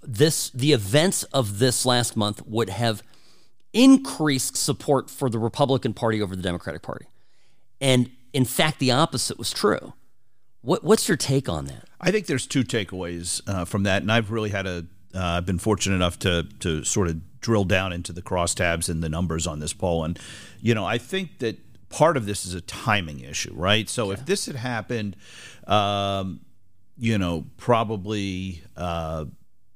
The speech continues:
Speaker 2: October tenth, if the poll had been in the field, say October tenth, right after the attack, uh, it would be a different set. But, you know, keep in mind that by and large, uh,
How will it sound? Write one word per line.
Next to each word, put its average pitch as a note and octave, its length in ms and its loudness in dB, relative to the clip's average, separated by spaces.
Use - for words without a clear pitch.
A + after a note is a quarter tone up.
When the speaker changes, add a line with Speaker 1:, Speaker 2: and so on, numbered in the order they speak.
Speaker 2:
October G#2+ 400 -4
tenth, - 340 -6
if G#2+ 100 -12
the A#2+ 80 -6
poll C#3+ 200 -2
had A2 80 -2
been G#2 140 -4
in G2 80 -4
the F#2 60 -8
field, F#2 360 -4
say A2 100 4
October F2 400 -4
tenth, D#2+ 240 -12
right G#2 240 2
after F2 300 -8
the C#2+ 140 -14
attack, C#2 440 -8
uh, F2 420 2
it B2 80 4
would A2+ 180 -2
be A2 140 -2
a G2+ 40 -2
different G#2 380 -4
set. - 240 0
But, - 120 -10
you A#2+ 160 0
know, F#2 120 -2
keep A3 240 2
in D#3 80 -4
mind A#2 420 -2
that F#2 160 -8
by A#2+ 220 2
and G#2+ 160 -2
large, E2+ 580 -4
uh, F2+ 340 0